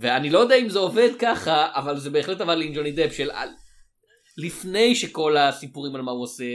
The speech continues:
בעולם האמיתי התחילו לצוד, זה כזה, "אני לא רוצה לראות אותו, הוא מעצבן." והוא מעצבן פי ארבע, והוא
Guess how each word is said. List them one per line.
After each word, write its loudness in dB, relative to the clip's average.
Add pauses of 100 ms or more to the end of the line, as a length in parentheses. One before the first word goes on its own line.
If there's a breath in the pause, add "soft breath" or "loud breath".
(140)
בעולם -6
האמיתי -8
התחילו -12
לצוד, -10
זה -10
כזה, -14 (120)
"אני -10
לא -4
רוצה -10
לראות -8
אותו, -18 (260)
הוא -4
מעצבן." -10 (240)
והוא -14
מעצבן -8
פי -8
ארבע, -6
והוא -12